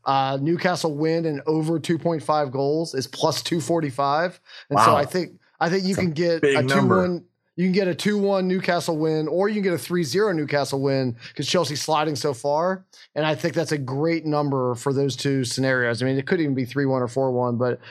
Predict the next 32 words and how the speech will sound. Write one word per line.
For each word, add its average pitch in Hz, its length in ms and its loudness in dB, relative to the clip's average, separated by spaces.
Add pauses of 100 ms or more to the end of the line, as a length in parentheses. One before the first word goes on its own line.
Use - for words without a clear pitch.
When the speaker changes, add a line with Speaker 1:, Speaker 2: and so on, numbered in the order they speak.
Speaker 1:
at 139 80 0
that 165 140 0
point, 147 180 -2
you've 135 120 -2
already 131 180 -2
cashed 131 280 -2
the 127 60 -4
ticket 127 300 -2
long 123 240 0
ago. 117 320 -2 (960)
Speaker 2:
Yeah, 170 300 6
I 160 100 4
mean, 160 100 2
this 170 160 2
definitely 170 360 0
feels 135 340 -2
like 123 180 0
a 120 180 0
multiple 120 760 0
goals 117 400 -2
against 104 260 -2
Chelsea 110 400 0
match, 131 480 0
and 110 200 2
that's 117 220 0
a 127 80 2
really 117 520 0
nice 101 280 -2
number 98 260 0
for - 100 -10
that 92 180 0
line. 82 240 -2